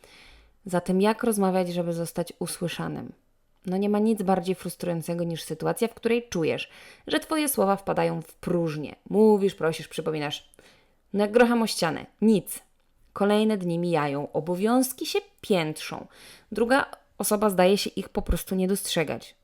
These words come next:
No i w końcu nie wytrzymujesz. Podnosisz głos, albo zamykasz się w sobie, a zamiast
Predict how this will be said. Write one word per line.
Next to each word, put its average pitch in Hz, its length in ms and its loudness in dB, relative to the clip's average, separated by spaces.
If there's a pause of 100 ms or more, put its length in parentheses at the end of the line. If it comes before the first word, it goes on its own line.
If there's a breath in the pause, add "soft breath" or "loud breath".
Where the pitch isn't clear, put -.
(120)
No 175 60 0
i 165 60 0
w - 60 -12
końcu 165 280 -4
nie 170 100 -2
wytrzymujesz. 170 680 -8 (680 loud breath)
Podnosisz 170 400 -2
głos, 247 480 4 (260)
albo 165 280 0
zamykasz 190 400 0
się 233 100 -4
w 214 60 -8
sobie, 196 400 2 (360 loud breath)
a 180 160 0
zamiast 190 680 0